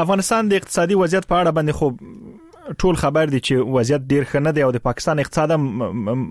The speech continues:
متزلزله دی، نازکه دی، وضعیت یې ډیر، ډیر پوروړی دی. په دغسې حالاتو کې د تاسو په نظر، اه، چې تجارت او کاروبار کوئ، د دغې مهمې لارې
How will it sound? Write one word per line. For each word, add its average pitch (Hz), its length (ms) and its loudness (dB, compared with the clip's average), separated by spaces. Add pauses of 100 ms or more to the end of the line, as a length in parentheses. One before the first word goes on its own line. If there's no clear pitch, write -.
(140)
متزلزله 123 640 0
دی، 127 80 2 (100)
نازکه 123 400 0
دی، 117 60 2
وضعیت 113 400 0
یې 117 260 2
ډیر، 135 140 2 (280)
ډیر 131 180 2
پوروړی 120 460 2
دی. 117 80 2 (320)
په 147 60 0
دغسې 208 420 0
حالاتو 165 280 0
کې - 160 -10
د 135 100 -4
تاسو 147 240 -2
په 131 100 0
نظر، 127 320 2
اه، 120 340 -4 (100)
چې 117 500 -2
تجارت 120 440 0
او 117 160 2
کاروبار 117 440 0 (100)
کوئ، 120 180 2 (460)
د 127 100 0 (160)
دغې 151 260 2 (220)
مهمې 139 380 0
لارې 135 200 4